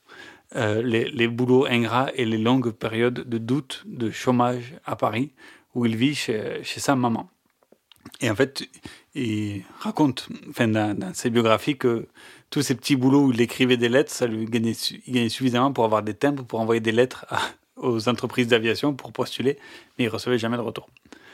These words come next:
Et donc, euh, il écrit à toutes les entreprises donc, où il pourrait bien piloter, mais, mais rien n'y fasse.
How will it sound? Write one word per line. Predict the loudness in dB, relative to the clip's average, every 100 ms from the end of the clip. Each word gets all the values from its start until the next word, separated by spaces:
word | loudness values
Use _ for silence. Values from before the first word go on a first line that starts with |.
| -20 -20 -20 _ _
Et | -2 -2
donc, | 0 -2 0
euh, | 0 0 0
il | 0
écrit | 2 2
à | 0
toutes | 0 2
les |
entreprises | 0 0 -2 0
donc, | 2 0
où | -4
il | 0
pourrait | 4 4
bien | 4 -2
piloter, | -4 -4 -2 0
mais, | 0 -4 -6 -14 -6
mais | -6
rien | -2 0
n'y | 0
fasse. | -4 -14 -20